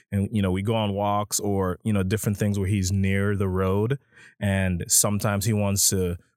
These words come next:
run out into the road or let go of our hand and do his own thing. And in those moments, we're not just, like, you know, letting him do whatever he wants. We're, like,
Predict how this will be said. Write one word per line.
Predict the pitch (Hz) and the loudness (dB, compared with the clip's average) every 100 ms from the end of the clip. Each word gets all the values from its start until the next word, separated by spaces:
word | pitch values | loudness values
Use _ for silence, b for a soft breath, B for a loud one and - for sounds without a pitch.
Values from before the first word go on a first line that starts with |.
| - | -6
run | 113 123 | -2 0
out | 117 - | 0 -2
into | 117 131 | -2 0
the | 110 | 0
road | 107 107 98 92 92 | 0 0 0 0 -2
or | 95 92 90 | -2 -2 -2
let | 113 127 113 | -2 -2 -2
go | 120 123 | -2 -2
of | 117 113 | 0 -2
our | 107 | 0
hand | 113 104 104 95 | 0 0 2 0
and | 90 95 | -2 -2
do | 120 | 0
his | 113 110 | 0 0
own | 104 101 | 0 0
thing. | 95 107 95 95 | 0 0 0 -2
And | 101 92 87 B B B | -2 -2 -4 B B B
in | 107 104 | -2 0
those | 104 110 | 2 0
moments, | 110 117 117 110 120 | 0 2 2 0 0
we're | 107 | 0
not | 113 110 | 0 0
just, | 113 117 | 0 0
like, | 98 87 - _ _ _ | 0 -2 -10 _ _ _
you | 104 101 | -2 0
know, | 87 87 - | 0 -4 -6
letting | 107 107 110 110 | -4 0 0 0
him | 110 101 | 0 0
do | 104 | 0
whatever | 104 101 104 | 2 2 0
he | 104 104 | 0 0
wants. | 92 95 92 78 - | 2 0 0 0 0
We're, | 92 101 104 107 113 | 0 0 0 0 -2
like, | 110 92 90 | -2 -2 -4